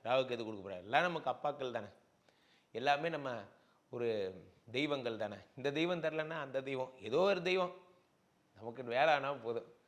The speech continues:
So, அவ்வகையில ஒவ்வொரு ராசிக்குமான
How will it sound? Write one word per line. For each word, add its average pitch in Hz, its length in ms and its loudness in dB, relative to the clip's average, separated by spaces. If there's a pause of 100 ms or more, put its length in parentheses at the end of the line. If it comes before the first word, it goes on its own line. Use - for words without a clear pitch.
(300)
So, 175 180 6
அவ்வகையில 151 760 6
ஒவ்வொரு 196 500 4
ராசிக்குமான 160 840 2